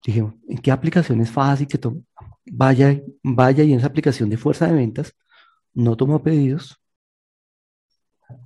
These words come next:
haga tal modificación, cámbiale los colores, cámbiale los logos, póngale tal validación,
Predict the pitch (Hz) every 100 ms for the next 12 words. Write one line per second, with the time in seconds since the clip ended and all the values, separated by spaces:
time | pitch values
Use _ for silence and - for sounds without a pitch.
0 | _ _ - 127 117 131 123 123 123 131
1 | 110 110 92 _ _ _ _ _ _ 139
2 | 123 120 131 123 110 104 - - _ _
3 | - 127 127 127 131 107 104 - - -
4 | 131 123 131 113 107 117 117 113 95